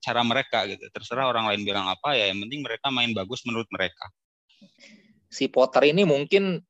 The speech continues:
Speaker 2: eh, mirip-mirip ini ya, Moyes waktu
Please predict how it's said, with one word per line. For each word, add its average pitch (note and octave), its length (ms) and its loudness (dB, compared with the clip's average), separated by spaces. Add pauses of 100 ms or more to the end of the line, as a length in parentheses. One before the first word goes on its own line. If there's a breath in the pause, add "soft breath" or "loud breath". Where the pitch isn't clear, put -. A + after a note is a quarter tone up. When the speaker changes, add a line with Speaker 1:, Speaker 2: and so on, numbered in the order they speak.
(380)
Speaker 2:
eh, B2 480 2
mirip-mirip B2+ 640 -2
ini C#3+ 320 0
ya, C3 160 -4
Moyes A2+ 480 -2
waktu B2 240 -6